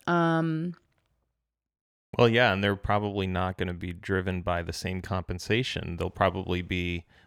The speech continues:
Speaker 2: mostly salary, maybe some compensation for their placements, whereas a lot of recruiters are mostly compens-, or, uh, mostly, uh, what was the word? <laughs>
Speaker 1: Um, bonus rec-,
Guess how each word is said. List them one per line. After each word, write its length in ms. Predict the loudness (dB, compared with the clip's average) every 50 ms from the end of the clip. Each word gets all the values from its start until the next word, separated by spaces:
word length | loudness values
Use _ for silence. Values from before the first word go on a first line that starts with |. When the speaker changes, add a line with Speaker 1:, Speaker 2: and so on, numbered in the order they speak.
| _
Speaker 2:
mostly 400 | 2 4 4 4 2 0 -4 -4 -4
salary, 760 | -2 -2 0 0 0 0 -2 -2 -2 -2 -4 -4 -6 -6 -8 -14 _ _
maybe 280 | 0 0 2 2 2 -2
some 320 | 0 0 0 0 0 0
compensation 800 | -2 -4 -6 -6 -4 -6 -8 -8 -6 -6 -6 -4 -4 -6 -8 -8
for 120 | -8 -6
their 120 | -6 -6 -6
placements, 680 | -6 -6 -6 -4 -6 -6 -8 -8 -6 -6 -6 -8 -8
whereas 500 | -6 -4 -4 -2 -4 -4 -6 -8 -10 -12 _ _ _ _ _ _
a 60 | 0 4
lot 140 | 4 4 4
of 60 | 4
recruiters 460 | 0 -2 0 0 -2 0 0 -2 -2 -2
are 360 | -4 -2 -2 -4 -4 -6 -10 _ _ _ _ _ _
mostly 380 | 2 4 4 2 2 -4 -8 -8
compens-, 480 | -6 -6 -6 -6 -6 -10 -14 -12 -12 -2
or, 180 | 2 2 4 4
uh, 160 | 4 2 0
mostly, 680 | 2 0 0 0 -2 -4 -6 -4 -4 -4 -6 -8 -10 -14 _ _ _ _ _ _ _ _ -16
uh, 200 | -14 -14 -12 -14 -16 -16 _ -20 -16 -8
what 140 | -8 -6 -6
was 100 | -6 -8
the 80 | -6
word? 240 | -4 -4 -4 -4 -6 -10 2 6
<laughs> 100 | 6 6 6 4 -2 0 2
Speaker 1:
Um, 200 | 2 2 2 2
bonus 380 | 4 4 4 4 4 0 -2 -6
rec-, 140 | -8 -12